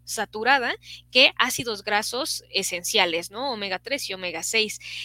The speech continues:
Entonces, la alergia tiene una característica muy curiosa que es que nos podemos equivocar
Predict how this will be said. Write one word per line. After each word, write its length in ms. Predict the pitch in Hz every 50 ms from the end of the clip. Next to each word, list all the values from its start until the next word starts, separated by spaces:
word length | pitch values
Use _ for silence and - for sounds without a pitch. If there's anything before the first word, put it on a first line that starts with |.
| - -
Entonces, 520 | 254 254 247 - 269 269 254 294 254 - - -
la 140 | 247 262 269
alergia 600 | 285 302 330 359 359 - - 349 359 392 - - _ -
tiene 220 | 320 330 330 339
una 180 | 339 320 320 285
característica 680 | - 262 240 226 - 262 269 285 - - - - 269
muy 480 | 262 262 269 285 302 311 311 311 302 -
curiosa 520 | - 311 302 302 302 294 285 - 294 285
que 200 | - - 247 233
es 120 | 247 254 -
que 100 | - 240
nos 180 | 233 220 -
podemos 440 | - - 214 208 226 240 247 240 -
equivocar 640 | 226 - - 208 196 185 185 - - 202 226 285